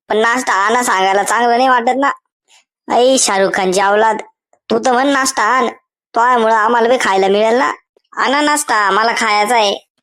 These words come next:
लईच खाऊ गांड बाळ आहे. हे घ्या पाहुणे हो नाश्ता आणि बिलगा.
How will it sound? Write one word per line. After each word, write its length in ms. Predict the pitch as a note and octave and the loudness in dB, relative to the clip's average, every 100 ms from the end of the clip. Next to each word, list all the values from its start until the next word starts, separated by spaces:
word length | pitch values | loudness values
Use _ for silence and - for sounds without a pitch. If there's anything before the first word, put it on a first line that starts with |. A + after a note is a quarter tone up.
| _ - _ _ G3+ | _ -20 _ _ -2
लईच 460 | G3 G#3 C4 C4 | 0 2 0 -2
खाऊ 240 | A#3 G3 G3 | 0 2 2
गांड 260 | G3+ A#3 | 2 0
बाळ 240 | B3 C4 C#4 | 2 2 2
आहे. 200 | A#3+ B3 - _ _ _ _ _ - | 2 0 -4 _ _ _ _ _ -8
हे 260 | F3+ G3 G3 | -2 0 2
घ्या 120 | A3+ | 2
पाहुणे 300 | A3+ A#3+ A#3+ | 2 2 2
हो 100 | G3+ | 0
नाश्ता 380 | F#3+ G3+ - E3+ D3 - _ _ | 0 -2 -2 -2 -4 -8 _ _
आणि 160 | E3 F3+ | -4 0
बिलगा. 400 | G#3+ G#3+ F#3 | 0 0 0